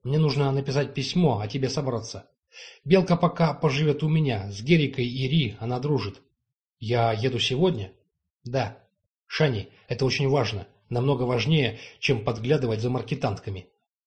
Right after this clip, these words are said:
Шандер повернулся и быстро вышел. «Ну и что это все означает?»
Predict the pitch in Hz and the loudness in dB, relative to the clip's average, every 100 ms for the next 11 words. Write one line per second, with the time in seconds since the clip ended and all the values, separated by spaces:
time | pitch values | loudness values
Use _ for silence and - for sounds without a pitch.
0 | _ _ - 135 131 165 139 131 143 160 | _ _ -4 -2 2 2 2 0 2 2
1 | - 127 123 156 127 127 135 123 107 - | 2 -2 0 -2 -2 -6 -4 -4 -4 -8
2 | 92 - _ _ _ _ _ _ 135 143 | -12 -16 _ _ _ _ _ _ 0 0
3 | - 180 175 143 - 120 104 110 131 143 | 4 6 6 4 0 -2 -2 0 2 0
4 | 143 | -2